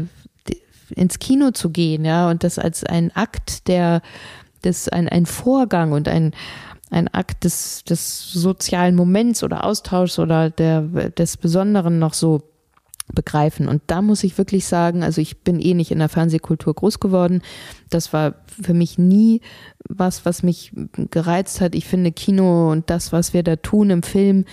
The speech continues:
ist so besonders und, und ist so ein,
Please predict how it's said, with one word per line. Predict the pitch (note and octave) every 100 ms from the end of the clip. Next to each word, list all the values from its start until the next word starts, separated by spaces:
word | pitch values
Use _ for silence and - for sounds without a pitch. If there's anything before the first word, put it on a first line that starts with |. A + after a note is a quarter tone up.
| - - -
ist | F3 -
so | - G3 G#3 G#3+ G#3 - - _ _ _ - G#3+ - _ _ - - - - - _ _ _ _
besonders | F3 F3 D#3+ F3 G#3+ A#3 F3+ F#3+ G#3+ -
und, | - F3 E3 - - _
und | F3+ F3 - _ _ -
ist | F3+ F3 - -
so | F#3 G3 F#3+
ein, | - F3+ F#3 F3